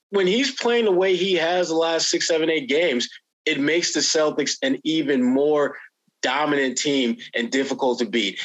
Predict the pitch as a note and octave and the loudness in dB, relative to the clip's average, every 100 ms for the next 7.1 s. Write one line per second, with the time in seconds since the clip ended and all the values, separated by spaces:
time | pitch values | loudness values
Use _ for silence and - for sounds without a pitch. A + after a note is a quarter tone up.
0 | - F#3+ G3 B2 C#3 G#3+ - C#3+ C3+ C#3+ | -4 -2 0 0 0 0 0 2 2 2
1 | C#3 D3+ D#3 E3 D#3 D3 D#3 C3+ - - | 2 2 2 0 2 0 2 2 0 -4
2 | D3+ C#3+ C#3 - C3+ A#2+ C3+ B2+ A#2+ A2+ | -2 0 0 0 0 0 0 0 -4 -4
3 | - A#2 B2 A#2 A#2 A2+ - - _ _ | -2 -2 0 0 0 0 -4 -6 _ _
4 | - B2+ B2+ F2+ - _ _ _ - - | -12 -6 -4 -4 -8 _ _ _ -6 -2
5 | C#3 D#3 D#3 B2+ B2 C#3+ C3+ B2+ A#2 C3+ | 0 0 0 0 0 0 0 0 0 0
6 | B2+ A#2+ A#2 A2 G2+ G#2+ G2+ B2 F3+ F3+ | 0 0 0 -2 -2 -2 0 0 0 -2
7 | A2+ | -4